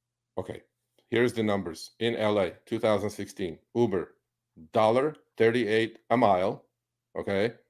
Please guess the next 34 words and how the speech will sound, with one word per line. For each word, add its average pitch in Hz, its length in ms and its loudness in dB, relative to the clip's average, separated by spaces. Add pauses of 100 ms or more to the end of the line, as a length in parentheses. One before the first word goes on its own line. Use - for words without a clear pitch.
(580)
This 120 200 0
is 160 160 -2
coming 131 420 2
down 123 320 4
from 107 400 0
in 107 220 -2
twenty 135 480 2
ten. 117 500 2 (180)
Okay. 92 220 -2
Uber 123 240 2
showed 120 220 6
up 123 160 4
in 117 120 2
L 104 220 4
A, 101 240 4 (880)
fourth 180 340 10
of 156 120 8
July, 113 420 4 (640)
um, 98 480 0
twenty 131 260 2
ten, 107 260 -2 (760)
three 170 320 8
dollars 156 340 12
and 127 140 2
twenty-five 127 460 0
cents 117 200 -4
a 113 60 -4
mile. 90 340 -8 (920)
Are 101 100 -2
you 147 120 0
ready 185 240 0
for 220 140 -4
that 240 160 -2
number? 247 360 -6